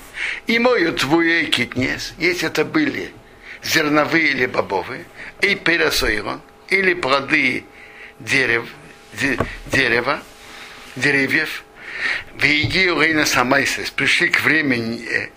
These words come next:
к времени, что они относятся к Маасеру уже к этому году, к, к этим Рошишону, до Рошишону, а Реому Торим, они разрешены. Вавалпиша Исав Эйцев Эйсом Бишвиз,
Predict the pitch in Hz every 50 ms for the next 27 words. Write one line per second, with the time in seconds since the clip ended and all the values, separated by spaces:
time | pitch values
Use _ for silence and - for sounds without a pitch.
0 | - - - - - - - 160 147 127 - - - - - 147 170 175 160 151
1 | 135 123 123 117 - - - 117 113 113 110 - - - - - 123 135 147 151
2 | 147 135 - - 156 156 - - 123 120 - - - 117 110 104 - - - -
3 | - - - - 135 143 139 131 117 - - 139 139 135 123 120 117 104 - 127
4 | 117 - - 127 123 - 127 113 117 113 98 85 92 90 90 113 156 180 - -
5 | - - - - - - - - 196 208 196 160 - - - - - 185 214 214
6 | 208 190 175 165 151 123 - 135 123 - - 127 139 143 139 120 127 143 147 135
7 | 131 127 120 - 123 123 - - 127 127 131 151 - 254 - - - - - -
8 | - 131 139 143 147 151 160 175 180 180 - 196 202 165 127 120 123 135 135 139
9 | 139 - 139 151 143 - - 170 170 160 156 - - - - - - - - -
10 | - - - - - - - - - - - - - - - - - - - 147
11 | 160 165 156 151 151 156 156 - - 220 - - 160 160 175 202 180 - - 160
12 | 165 160 160 160 180 185 180 - - 147 143 - - - 165 160 - - 139 143
13 | 131 131 - - - 98 92 92 107 123 -